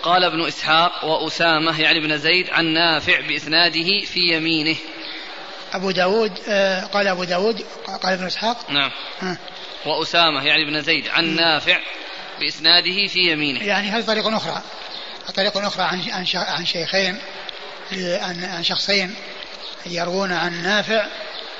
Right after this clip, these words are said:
Speaker 2: وقالوا يمينه بدل شماله، يمينه يعني بدل شماله. نعم.
Speaker 1: قال أبو داود: "قال ابن إسحاق".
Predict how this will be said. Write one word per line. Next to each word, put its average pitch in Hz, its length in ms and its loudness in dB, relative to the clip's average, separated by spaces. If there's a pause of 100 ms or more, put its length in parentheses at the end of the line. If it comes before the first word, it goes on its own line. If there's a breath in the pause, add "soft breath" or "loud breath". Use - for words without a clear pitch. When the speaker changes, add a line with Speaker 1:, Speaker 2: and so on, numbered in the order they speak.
(160)
Speaker 2:
وقالوا 202 600 2 (120)
يمينه 196 500 2 (160)
بدل 175 280 -4
شماله، 180 460 0 (840)
يمينه 196 420 -2 (720)
يعني 175 160 -6
بدل 180 220 -2
شماله. 160 400 -2 (380)
نعم. 160 140 -8 (2750)
Speaker 1:
قال 165 160 6
أبو 165 180 4
داود: 175 220 0
"قال 175 220 4
ابن 160 200 0
إسحاق". 156 340 2